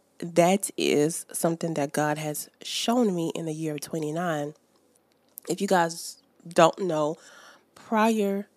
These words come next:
to doing solo podcasting, I did have a co-host in here with me, and when she left, I basically was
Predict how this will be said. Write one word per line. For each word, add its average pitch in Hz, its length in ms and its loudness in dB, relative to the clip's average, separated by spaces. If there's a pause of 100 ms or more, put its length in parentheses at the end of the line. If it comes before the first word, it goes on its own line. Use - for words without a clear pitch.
(160)
to 175 560 0 (320)
doing 170 240 4
solo 165 260 4
podcasting, 156 760 -2
I 180 160 -4 (100)
did 185 320 4
have 170 440 0
a 147 320 -2 (520)
co-host - 920 -2 (200)
in 165 120 2
here 165 200 -2
with 208 260 0
me, 196 400 0 (200)
and 170 360 -2
when 170 120 -2
she 180 200 -4
left, 170 380 0
I 147 80 0
basically 156 480 0
was 151 520 4